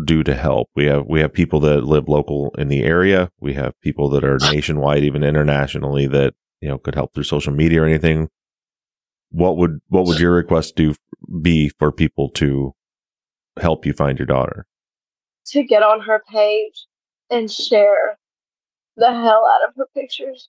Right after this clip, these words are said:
Speaker 2: out of her information, on her story.
Speaker 1: And her Facebook page is Where Is Andy? With an I, A N D I.
Speaker 2: Yeah. Print out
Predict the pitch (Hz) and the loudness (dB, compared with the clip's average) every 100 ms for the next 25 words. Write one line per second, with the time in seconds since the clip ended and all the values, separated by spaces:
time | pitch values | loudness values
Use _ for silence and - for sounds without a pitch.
0 | _ 240 247 247 233 - 240 233 254 - | _ 0 2 -2 -4 -2 -2 -4 -6 -4
1 | 247 - - - 247 - 262 254 - - | -4 -8 -16 -4 -2 -2 -8 -12 -12 -10
2 | 220 - 254 - _ _ _ _ - - | -10 -6 -6 -8 _ _ _ _ -14 -12
3 | - _ _ _ _ _ _ _ _ 85 | -12 _ _ _ _ _ _ _ _ -2
4 | 90 85 90 - 80 - 87 80 78 76 | 0 2 -2 0 -2 0 0 0 -2 0
5 | 78 73 71 - 76 80 82 82 85 80 | 0 0 -2 -10 -2 2 4 2 0 2
6 | 78 71 - 78 73 69 - - _ _ | 2 0 -2 -2 -2 -4 -10 -20 _ _
7 | _ _ _ _ _ _ - 76 76 69 | _ _ _ _ _ _ -4 -2 0 -2
8 | 62 - 78 76 76 76 71 71 69 - | -4 -4 -2 -2 -2 -4 -4 -4 -4 -4
9 | 71 - - _ _ _ _ _ _ _ | -6 -8 -16 _ _ _ _ _ _ _
10 | _ _ _ _ _ - - - _ _ | _ _ _ _ _ -8 -6 -8 _ _
11 | _ _ _ _ - - - _ _ _ | _ _ _ _ -10 -10 -12 _ _ _
12 | _ _ _ _ _ _ _ _ _ _ | _ _ _ _ _ _ _ _ _ _
13 | _ _ _ _ _ _ _ _ _ _ | _ _ _ _ _ _ _ _ _ _
14 | 277 233 240 | 0 4 4